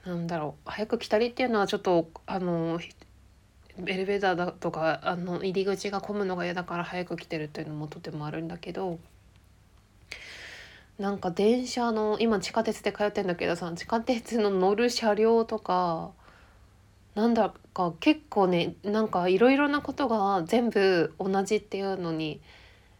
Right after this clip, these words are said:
なんか最近同じじゃないとなんか気になるっていうか、特にロッカーとかはどこに置いたか分かんなくなっちゃうっていうのもめっちゃあって。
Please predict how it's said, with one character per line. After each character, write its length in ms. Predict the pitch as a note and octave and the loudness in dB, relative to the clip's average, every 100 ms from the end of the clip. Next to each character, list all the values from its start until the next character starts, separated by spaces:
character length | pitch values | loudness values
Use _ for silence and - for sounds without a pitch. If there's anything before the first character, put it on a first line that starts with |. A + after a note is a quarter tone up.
| - - | -12 -8
な 80 | |
ん 80 | F#3 | -6
か 100 | F#3 | -6
最 220 | F3 F#3+ | -4 -4
近 520 | F#3 F#3+ F#3 F#3 F#3 E3+ | -4 -4 -4 -4 -6 -4
同 220 | G3 G3+ | 0 2
じ 140 | G#3+ | 4
じ 80 | G#3 | 4
ゃ 40 | G#3 | 4
な 140 | G#3 | 4
い 120 | F#3 | 2
と 140 | - F3 | 0 -2
な 120 | F#3 | -2
ん 60 | |
か 80 | F3+ | -2
気 180 | F3 F#3+ | -4 -2
に 100 | F#3 | 0
な 100 | G3 | -2
る 80 | E3 | -6
っ 40 | |
て 160 | - - | -8 -6
い 20 | |
う 40 | E3 | -4
か、 280 | F3+ E3+ E3 - - - - | -4 -4 -6 -14 -16 -12 -4
特 240 | B3+ A#3 | 0 2
に 120 | G3 | 4
ロ 100 | F#3+ | 4
ッ 40 | A3+ | 4
カ 160 | - G#3+ | 4 4
ー 40 | |
と 120 | - F3 | 4 -2
か 140 | E3+ | 0
は 140 | F3 | 2
ど 120 | F3+ G#3 | 2 2
こ 140 | A#3 | 2
に 100 | G#3 | 2
置 100 | F#3 | 2
い 40 | F3 | 2
た 100 | F3+ | 2
か 120 | F#3 | 2
分 100 | E3+ | 2
か 140 | - | 0
ん 60 | G3+ | -2
な 80 | G#3+ | -2
く 140 | - | -2
な 100 | E3+ | -2
っ 60 | E3+ | -2
ち 140 | F#3 | 0
ゃ 80 | E3 | 0
う 60 | |
っ 20 | D#3+ | -2
て 240 | - F3+ | -6 -4
い 60 | E3+ | -2
う 40 | |
の 100 | E3+ | -2
も 100 | D#3+ | -4
め 120 | D#3 | -4
っ 40 | D3+ | -6
ち 100 | - | -6
ゃ 40 | |
あ 20 | E3 | -6
っ 40 | |
て。 400 | - - E3+ | -6 -6 -4